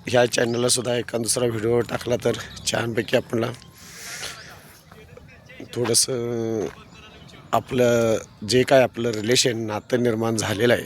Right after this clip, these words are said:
थोड्या दिवसातलं, त्यासाठी चांगल्या पद्धतीनं आपलं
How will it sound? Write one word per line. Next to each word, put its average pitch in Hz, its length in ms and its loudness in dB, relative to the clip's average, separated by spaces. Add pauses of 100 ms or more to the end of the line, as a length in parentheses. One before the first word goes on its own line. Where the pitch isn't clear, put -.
थोड्या 104 220 -2
दिवसातलं, 95 440 -2 (920)
त्यासाठी 113 580 0 (520)
चांगल्या 117 320 -2
पद्धतीनं 120 500 0 (1600)
आपलं 120 500 0